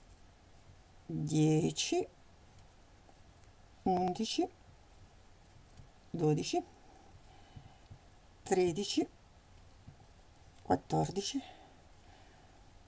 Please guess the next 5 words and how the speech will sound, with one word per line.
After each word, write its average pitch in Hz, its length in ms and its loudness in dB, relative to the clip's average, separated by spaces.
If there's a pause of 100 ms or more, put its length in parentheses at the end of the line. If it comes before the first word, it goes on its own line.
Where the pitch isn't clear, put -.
quindici, 180 680 -4 (1500)
sedici, - 880 2 (1160)
diciassette - 840 4 (2250)
e 214 240 10
diciotto. - 800 4